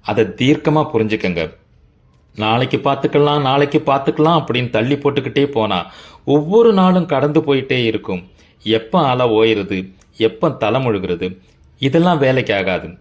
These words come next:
நீங்க எடுத்து வைக்கிற முதல் அடியில தான் உங்க பயணத்தினுடைய வெற்றியே அடங்கியிருக்கு.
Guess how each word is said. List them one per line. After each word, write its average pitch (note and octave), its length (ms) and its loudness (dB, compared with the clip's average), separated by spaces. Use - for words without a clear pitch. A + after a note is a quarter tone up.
நீங்க D#3 320 2
எடுத்து E3 460 2
வைக்கிற D#3+ 320 2
முதல் D3 320 2
அடியில C#3 400 2
தான் G#2+ 400 -4
உங்க A#2 180 -2
பயணத்தினுடைய B2 760 0
வெற்றியே C3 540 0
அடங்கியிருக்கு. G2 560 -2